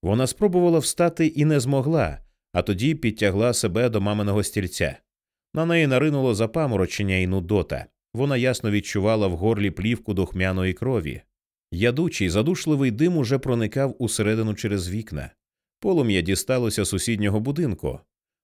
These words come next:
Уже зараз іскри мали легенько опускатися на дах, який так жорстоко побило каменями тисячу років тому. Керрі вийшла через задні двері, прохиталася через подвір'я і передихнула.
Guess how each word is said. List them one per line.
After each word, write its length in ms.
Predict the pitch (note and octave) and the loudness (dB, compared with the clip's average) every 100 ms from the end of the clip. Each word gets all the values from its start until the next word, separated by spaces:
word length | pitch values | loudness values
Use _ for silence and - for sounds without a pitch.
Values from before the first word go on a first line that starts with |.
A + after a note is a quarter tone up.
| - | -4
Уже 260 | D#3+ D3 | 0 2
зараз 400 | G#2+ B2 A2+ F#2 - | 4 4 2 0 0
іскри 340 | C3 - A2+ | -2 0 0
мали 300 | G2+ A#2 A2 | 0 0 0
легенько 560 | F#2+ E2+ A2+ A#2 G#2+ G2 | 0 2 0 0 0 0
опускатися 760 | D#2 F2 - G#2+ G#2+ F#2+ - | -2 -6 -2 -2 -2 -2 -2
на 140 | F2+ D#2 | -2 -2
дах, 460 | C#2+ G2+ D#2 - _ _ _ - | -2 -4 -4 -12 _ _ _ -4
який 360 | E3 C#3+ B2 | -2 0 0
так 320 | - B2 A#2+ F2 | 0 -2 -2 -2
жорстоко 600 | F#2+ E2 - C3 A2 F#2 | -2 -2 -4 -6 -4 -4
побило 400 | G2 G2 F#2+ D#2+ | -2 0 0 -2
каменями 560 | B2 A#2+ A2 G#2 G2 | -4 -2 -2 -2 -2
тисячу 500 | - C#3 - A#2 A2+ | -4 -8 -6 -6 -2
років 320 | G2 F#2 F2+ | -2 -2 -6
тому. 400 | D#2+ E2+ D#2+ C2+ - _ _ _ _ _ _ | -4 -4 -4 -6 -12 _ _ _ _ _ _
Керрі 260 | F#3 E3 | 0 2
вийшла 400 | B2 D3 C3 C3 | 4 2 2 -2
через 280 | G#2+ A2+ G#2+ | 0 2 2
задні 320 | F2+ A2+ G#2 | 2 0 0
двері, 520 | F2+ A#2+ C3 E2+ D2 - _ _ _ | -2 0 0 0 -2 -6 _ _ _
прохиталася 760 | G#2 G#2 G2 D#2+ G#2 G#2+ G2 F#2+ | 0 0 0 0 2 2 0 -2
через 300 | G2+ F#2+ - | 0 -2 -2
подвір'я 580 | F2+ D2 A2 A2+ G#2 - | -4 -2 -2 0 -2 -2
і 80 | G#2 | -4
передихнула. 800 | - F#2 F2+ F#2 F2+ D2 C2 | -2 -4 -4 -6 -6 -4 -6